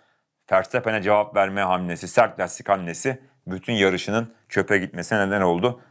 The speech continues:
Monakolu sürücünün. Ve bir kez daha Leclerc stratejiye yenildi diyebiliriz. Ee, Sainz'a bakarsak son bölümdeki turu çok özel değildi. Buna rağmen Leclerc'den daha hızlıydı sıralama turlarında.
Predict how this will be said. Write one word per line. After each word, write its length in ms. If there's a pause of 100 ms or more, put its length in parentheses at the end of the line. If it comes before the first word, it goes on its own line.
(120)
Monakolu 460
sürücünün. 480 (520)
Ve 180
bir 100
kez 280
daha 120
Leclerc 400
stratejiye 440
yenildi 340
diyebiliriz. 520 (600)
Ee, 440
Sainz'a 680
bakarsak 500
son 520
bölümdeki 340
turu 180
çok 200
özel 280
değildi. 260
Buna 220
rağmen 320
Leclerc'den 480
daha 240
hızlıydı 260
sıralama 420
turlarında. 720